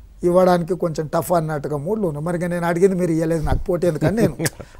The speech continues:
Speaker 1: అంటే
Speaker 2: తప్పించుకోవడానికి.
Speaker 1: తప్ప ఇక
Speaker 2: ఆ.
Speaker 1: రిలక్టెంట్ ఇస్తే
Speaker 2: అదే, అదే.
Speaker 1: బోనస్,
Speaker 2: అంతే.
Speaker 1: ఇవ్వకపోతే బా-,
Speaker 2: ఓకే, it's all right.
Speaker 1: బరువు వాళ్ళ మీదనే ఉంటది. ఇక మీరు
Speaker 2: అవును.
Speaker 1: ఇయ్యలేదు, నేను పార్టీ
Speaker 2: అవును.
Speaker 1: కన్నా పని చేస్తా
Speaker 2: అవును.
Speaker 1: అన్న, అనే నా ఆలోచన.
Speaker 2: ఓకే.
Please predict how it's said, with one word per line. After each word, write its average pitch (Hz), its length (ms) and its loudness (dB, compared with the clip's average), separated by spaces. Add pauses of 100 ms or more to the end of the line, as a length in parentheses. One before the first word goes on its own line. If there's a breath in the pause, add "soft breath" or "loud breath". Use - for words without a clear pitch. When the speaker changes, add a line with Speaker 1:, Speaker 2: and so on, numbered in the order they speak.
Speaker 1:
అంటే 180 120 0 (400 soft breath)
Speaker 2:
తప్పించుకోవడానికి. 143 640 6
Speaker 1:
తప్ప 233 220 4
ఇక 175 240 2
Speaker 2:
ఆ. 90 320 0
Speaker 1:
రిలక్టెంట్ 240 480 10
ఇస్తే 196 360 8
Speaker 2:
అదే, 247 200 12
అదే. 247 120 10
Speaker 1:
బోనస్, - 260 6 (160)
Speaker 2:
అంతే. 98 300 0 (240)
Speaker 1:
ఇవ్వకపోతే 277 640 12
బా-, 254 400 12
Speaker 2:
ఓకే, 226 200 8
it's 220 100 8
all 185 140 12
right. 170 260 6 (140)
Speaker 1:
బరువు 254 320 12
వాళ్ళ 247 200 12
మీదనే 240 300 4
ఉంటది. 220 320 6
ఇక 214 60 8
మీరు 202 220 6
Speaker 2:
అవును. 220 140 8
Speaker 1:
ఇయ్యలేదు, 233 200 8
నేను 208 220 0
పార్టీ 196 240 2
Speaker 2:
అవును. 202 120 -2
Speaker 1:
కన్నా 185 180 4
పని 175 240 0
చేస్తా 190 160 4
Speaker 2:
అవును. 170 300 2 (100)
Speaker 1:
అన్న, 190 220 0 (340)
అనే 185 260 2
నా 269 140 2
ఆలోచన. 170 460 2
Speaker 2:
ఓకే. 85 340 0